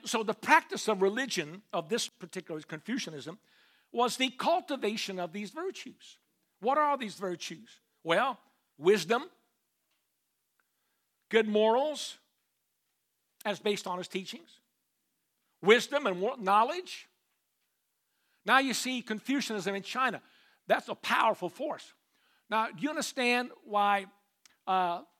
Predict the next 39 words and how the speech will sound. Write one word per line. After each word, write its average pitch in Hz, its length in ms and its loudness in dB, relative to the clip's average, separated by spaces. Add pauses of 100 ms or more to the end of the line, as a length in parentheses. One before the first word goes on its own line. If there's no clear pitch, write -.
(240)
a 170 60 -4
lot 196 280 2
of 185 100 -4 (280)
Asian 202 580 -6
children, 208 560 -4
when 170 120 -8
they 165 100 -12
come 190 280 -8
here 190 240 -6
or 147 240 -10
anywhere 175 320 -8
in 160 60 -10
the 156 60 -10
world, 175 320 -6 (460)
why 170 280 -4
they 165 200 -2
are, 151 360 -6 (320)
they 151 80 -8
are 131 180 -14 (100)
motivated, 165 560 -6 (1500)
why 160 200 -4
they 165 140 -6
study 165 400 -8
hard, 165 460 -12 (340)
why 156 200 -8
they 156 120 -6
get 147 200 -8
good 160 220 -8
grades, 160 400 -10
and 147 140 -10
why 160 160 -6
they 165 100 -6
want 160 220 -10
to 143 40 -14
excel 160 600 -12
in - 120 -20
everything 160 460 -12
they 151 120 -10
do? 165 280 -14